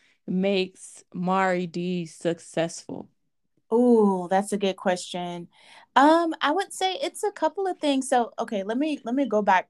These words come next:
Speaker 2: really quick. Um, as a child, I was very much the independent, like, you know, let me see what mom wants and what she needs and all that other stuff because, um, I grew up in a single family or a single parent home for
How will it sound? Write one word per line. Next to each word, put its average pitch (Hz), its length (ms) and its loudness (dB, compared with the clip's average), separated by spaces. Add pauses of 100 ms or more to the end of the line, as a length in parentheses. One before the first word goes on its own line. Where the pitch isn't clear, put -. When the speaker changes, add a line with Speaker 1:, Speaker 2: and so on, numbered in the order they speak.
(120)
Speaker 2:
really 196 300 0
quick. 165 340 -6 (500)
Um, 214 360 2 (160)
as 226 240 0
a 277 60 -6
child, 208 560 -6 (380)
I 208 120 -2
was 208 200 -4
very 208 340 0
much 208 480 -6
the 196 240 -4 (100)
independent, 233 960 -2
like, 190 300 -4
you 220 120 -6
know, 190 140 0
let 196 160 2
me 220 240 -2
see 247 220 -2
what 214 180 6
mom 226 340 4
wants 220 460 -4
and 202 240 -4
what 214 140 2
she 247 260 -2
needs 226 540 -2
and 208 100 -4
all 208 140 4
that 202 200 4
other 208 140 0
stuff 202 320 -2
because, 196 460 -2
um, 190 320 -8 (320)
I 233 100 6
grew 285 220 4
up 269 200 4
in 233 200 -2
a 208 260 0
single 247 340 -2
family 226 460 -4
or 196 80 0
a 208 80 -2
single 220 260 -2
parent 233 340 -4
home 196 260 -4
for 190 440 2